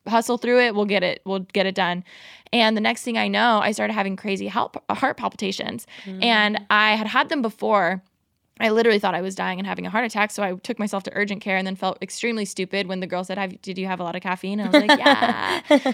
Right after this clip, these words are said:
Speaker 1: But I just felt so like an idiot, but I knew, and I knew, but I knew I also wanted to check because heart stuff is so scary.
Speaker 2: Yeah.
Speaker 1: So a f-, few months later, here we are again. I'm extremely exhausted and my heart, like, literally, it felt like it would stop. And I looked up heart palpitations and it said it was extreme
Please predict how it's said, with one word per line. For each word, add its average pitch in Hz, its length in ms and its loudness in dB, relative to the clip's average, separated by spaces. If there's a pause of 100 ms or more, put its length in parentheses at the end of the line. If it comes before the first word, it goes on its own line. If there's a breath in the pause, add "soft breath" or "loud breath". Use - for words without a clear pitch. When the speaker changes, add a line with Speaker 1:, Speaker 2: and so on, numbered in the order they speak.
Speaker 1:
But 294 80 8
I 311 60 10
just 294 100 -2
felt 302 160 2
so 262 280 2
like 277 160 0
an 247 200 -2
idiot, 285 420 2
but 269 100 2
I 220 120 4
knew, 214 320 2
and 254 120 4
I 269 100 2
knew, 247 440 2
but 220 140 0
I 214 100 4
knew 214 180 -2
I 214 100 2
also 202 260 0
wanted 190 240 0
to 190 100 -10
check 190 340 0
because 262 200 -6
heart - 240 -4
stuff - 180 -6
is 202 100 -8
so 208 260 -2
scary. 208 420 0
Speaker 2:
Yeah. 175 300 -2 (180 loud breath)
Speaker 1:
So 233 500 4 (460 soft breath)
a 214 60 6
f-, 233 160 0 (120)
few 269 240 -2
months 233 260 0
later, 208 640 2 (320)
here 214 220 0
we 208 100 4
are 196 80 4
again. 202 340 2
I'm 180 140 -4
extremely 196 380 -6
exhausted 196 500 -2
and 190 100 -6
my 180 100 -4
heart, 214 420 -2
like, 190 180 -4
literally, 226 460 2
it - 80 -8
felt - 120 -4
like - 120 -6
it - 80 -6
would 180 120 -6
stop. 190 600 0
And 202 100 0
I 196 80 0
looked 226 240 -4
up 208 200 -2
heart 208 200 -4
palpitations 190 720 -4
and 190 100 -8
it - 120 -12
said 185 140 -8
it - 40 -6
was 185 120 -8
extreme 190 540 -6